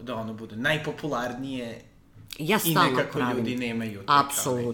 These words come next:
Speaker 1: neke, da.
Speaker 2: To je super pitanje, to je super konstatacija zapravo, jer je apsolutno tačno. Mnogo se desi puta da ja za nešto za šta tvrdim da neće da ide, ali da imam jaku želju i jak neki osjećaj da treba to da uradim,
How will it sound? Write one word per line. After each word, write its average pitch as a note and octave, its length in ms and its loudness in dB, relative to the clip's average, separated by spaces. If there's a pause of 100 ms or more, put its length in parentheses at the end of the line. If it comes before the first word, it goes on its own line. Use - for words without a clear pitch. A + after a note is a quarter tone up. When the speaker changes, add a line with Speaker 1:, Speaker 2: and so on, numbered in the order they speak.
(140)
Speaker 1:
neke, G#2 100 -6
da. - 160 4
Speaker 2:
To D3+ 100 8
je C3 60 6
super E3 340 0
pitanje, E3+ 680 2
to G#3+ 60 6
je G#3 60 8
super A3 280 4
konstatacija F#3+ 720 6
zapravo, G3+ 380 6
jer F3 80 6
je F3+ 60 6
apsolutno F3 460 2
tačno. A#2 440 0 (640)
Mnogo G3+ 400 8
se F3 200 2
desi F3 380 2
puta E3 380 -2
da D3 120 0
ja D3 400 6
za C3+ 160 0
nešto C#3+ 380 4
za C3+ 180 -2
šta C3 160 -4
tvrdim C3+ 500 -4
da A#2+ 100 -2
neće D3 420 0
da B2+ 140 -4
ide, C#3 560 0
ali C#3 220 2
da C#3+ 120 2
imam D3+ 300 4
jaku D3+ 360 8
želju C#3 380 -2
i C3+ 80 -4
jak C3+ 240 -2
neki A#2+ 260 -4
osjećaj B2 400 -4
da A#2+ 80 -4
treba A#2+ 260 -4
to C3+ 160 -8
da B2 100 -6
uradim, D#3 560 0